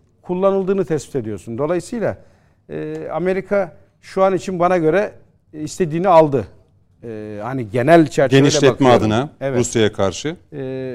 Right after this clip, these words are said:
Speaker 1: daha da bitmiş değil. Yani İsveç ve Finlandiya ile başlıyor ama, e, daha bugün gene dillendirildi. Japonya, e, Güney Kore gibi devletlerin de nato'da bir takım
Speaker 2: Avustralya.
Speaker 1: Avustralya
Speaker 2: Hı hı.
Speaker 1: gözlemci, davet, misafir üye ülkeler,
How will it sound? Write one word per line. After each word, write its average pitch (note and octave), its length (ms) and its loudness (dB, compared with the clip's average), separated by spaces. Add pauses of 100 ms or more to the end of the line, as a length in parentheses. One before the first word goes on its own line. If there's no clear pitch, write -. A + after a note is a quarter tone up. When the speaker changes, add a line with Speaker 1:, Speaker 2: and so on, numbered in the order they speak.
(160)
Speaker 1:
daha C#3+ 220 4
da F#3 140 0
bitmiş D#3 460 -6
değil. F3 220 2
Yani C3 200 2
İsveç C#3+ 300 -10
ve D#3+ 60 -4
Finlandiya D#3 420 -2
ile D#3 120 -2
başlıyor D3 400 -2
ama, D3 160 -4 (480)
e, D3 360 -8 (120)
daha D#3 240 4
bugün G3 240 -4
gene F#3 240 -2
dillendirildi. C3+ 600 -2
Japonya, C#3+ 760 0 (400)
e, A#2+ 540 -8
Güney C3+ 320 -2
Kore D3+ 240 0
gibi C3 220 -6
devletlerin D3 640 -2
de D3 100 0
nato'da C3+ 480 -4
bir B2+ 40 -14
takım A#2 80 -2
Speaker 2:
Avustralya. A2 560 0
Speaker 1:
Avustralya C#3 920 -2
Speaker 2:
Hı G2+ 40 -14
hı. A2 120 -12
Speaker 1:
gözlemci, C3+ 800 -4
davet, C3 360 0
misafir C#3 640 -6 (480)
üye D3 360 -4
ülkeler, C#3+ 520 -4